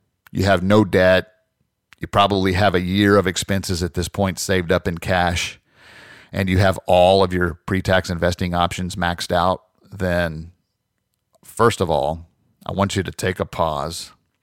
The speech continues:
take a sip of a nice craft beer, and pat yourself on the back because you are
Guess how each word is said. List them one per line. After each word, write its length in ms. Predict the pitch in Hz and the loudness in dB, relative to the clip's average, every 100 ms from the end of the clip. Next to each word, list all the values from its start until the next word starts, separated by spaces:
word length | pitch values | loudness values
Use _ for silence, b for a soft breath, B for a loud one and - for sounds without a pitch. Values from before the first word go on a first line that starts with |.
| _ _ _ _ _ _ _ | _ _ _ _ _ _ _
take 240 | - 107 101 | -4 -4 -2
a 60 | |
sip 400 | 92 - 90 82 | -4 -2 -2 0
of 120 | 82 80 | -2 -4
a 80 | |
nice 440 | 73 76 80 85 - | -6 -4 -4 -6 -10
craft 460 | - 87 85 - | -4 -2 -2 -6
beer, 380 | - 87 85 90 - | -6 -4 -2 -4 -6
and 280 | 82 78 - _ - | -10 -12 -16 _ -6
pat 240 | 87 80 | -4 -4
yourself 400 | 87 - 82 73 | -6 -6 -6 -4
on 120 | 78 | -6
the 80 | 76 | -8
back 340 | 76 78 - | -8 -8 -10
because 280 | - - 78 | -16 -14 -10
you 140 | 87 | -6
are 80 | 76 | -8